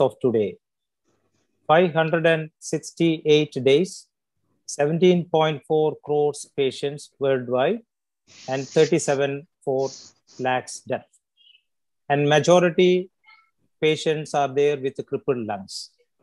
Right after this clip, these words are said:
Actually, this covid pandemic imposed a tri-, triple lockdown in our lungs. It declared containment zone in our gas exchange unit, which is not permitting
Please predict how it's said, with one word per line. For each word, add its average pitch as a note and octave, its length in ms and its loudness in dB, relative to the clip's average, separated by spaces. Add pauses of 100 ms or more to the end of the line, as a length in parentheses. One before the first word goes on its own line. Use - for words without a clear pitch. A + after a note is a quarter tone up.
(800)
Actually, G#3+ 320 4
this G#3+ 120 4 (100)
covid F3+ 260 6 (140)
pandemic F3 400 2 (500)
imposed E3+ 440 0 (180)
a D#3 120 -2
tri-, E3+ 180 -6 (200)
triple F#3+ 320 2 (100)
lockdown E3 440 2 (220)
in D3 60 -6 (120)
our C3+ 120 -2 (100)
lungs. F#2+ 240 -10 (960)
It E3 160 0
declared F#3+ 440 4 (360)
containment F#3 460 2 (100)
zone F3 280 2
in E3+ 120 -4
our D#3 120 0 (120)
gas E3 180 0 (120)
exchange D#3 440 -6 (160)
unit, F3 260 -2 (1400)
which E3 200 0
is F#3 80 -2 (120)
not G3 140 4 (100)
permitting F#3 440 -2